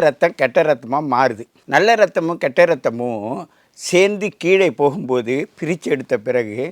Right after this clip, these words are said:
அந்த நல்ல ரத்தத்துலேருந்து அடியில தொப்புளுக்கு கீழே நாலு அங்குலத்துக்கு கீழே குரு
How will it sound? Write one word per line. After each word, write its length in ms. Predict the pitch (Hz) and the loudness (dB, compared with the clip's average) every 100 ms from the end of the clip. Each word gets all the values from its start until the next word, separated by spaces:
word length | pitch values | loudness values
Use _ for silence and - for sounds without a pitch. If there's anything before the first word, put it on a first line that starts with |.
| - _ _ | -12 _ _
அந்த 340 | - 160 190 165 127 | -4 -2 0 0 2
நல்ல 240 | 143 202 156 | 4 4 4
ரத்தத்துலேருந்து 680 | 143 180 160 156 147 147 175 - _ _ _ _ | 2 -2 -4 -4 -2 -2 -4 -6 _ _ _ _
அடியில 380 | 123 170 190 170 120 | 2 4 2 -2 -2
தொப்புளுக்கு 480 | 160 143 190 180 151 117 | -4 -2 -4 -4 -6 -4
கீழே 280 | 156 170 170 | -2 2 2
நாலு 400 | 131 131 165 165 | 2 2 2 2
அங்குலத்துக்கு 480 | 143 147 160 160 117 - | 0 0 0 -2 -8 -2
கீழே 240 | 143 135 107 123 175 _ _ _ - | 0 2 2 -2 -4 _ _ _ -18
குரு 340 | 131 156 202 | -2 2 4